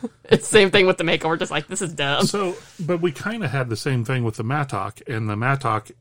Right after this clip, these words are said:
Speaker 2: um, I, I used all the time. I
Speaker 1: I,
Speaker 2: thought it was
Speaker 1: I
Speaker 2: a
Speaker 1: used,
Speaker 2: great rifle.
Speaker 1: I used the Mattock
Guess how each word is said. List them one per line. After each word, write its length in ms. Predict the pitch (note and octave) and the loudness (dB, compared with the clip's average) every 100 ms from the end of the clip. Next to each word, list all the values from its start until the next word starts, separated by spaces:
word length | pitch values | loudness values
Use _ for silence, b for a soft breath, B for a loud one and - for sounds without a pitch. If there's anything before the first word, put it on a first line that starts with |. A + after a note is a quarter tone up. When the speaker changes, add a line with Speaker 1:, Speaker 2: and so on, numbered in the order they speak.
| - | -8
Speaker 2:
um, 560 | A2 G#2 G2+ G#2+ D#3 F#3+ | -4 -4 -6 -10 -14 -10
I, 200 | C#3 C3+ - | -8 -8 -12
I 80 | C3+ | -8
used 420 | A2+ G#2+ G#2+ G#2 | -6 -2 -4 -4
all 140 | C#3 G#2+ | -6 -6
the 100 | G2+ | -6
time. 300 | - C#3 G#2 | -6 -2 6
I 40 | |
Speaker 1:
I, 40 | A3 | 8
Speaker 2:
thought 60 | - | 8
it 20 | |
was 80 | - | 6
Speaker 1:
I 20 | |
Speaker 2:
a 40 | D4+ | 6
Speaker 1:
used, 120 | C4 | 6
Speaker 2:
great 140 | C#3 | 6
rifle. 260 | C3+ G#2 F3+ | 2 -2 4
Speaker 1:
I 100 | G#3 | 6
used 220 | D4 C4 | 6 6
the 40 | G3+ | 6
Mattock 640 | F3+ E3 - D#3 C#3 - | 6 6 6 6 4 -6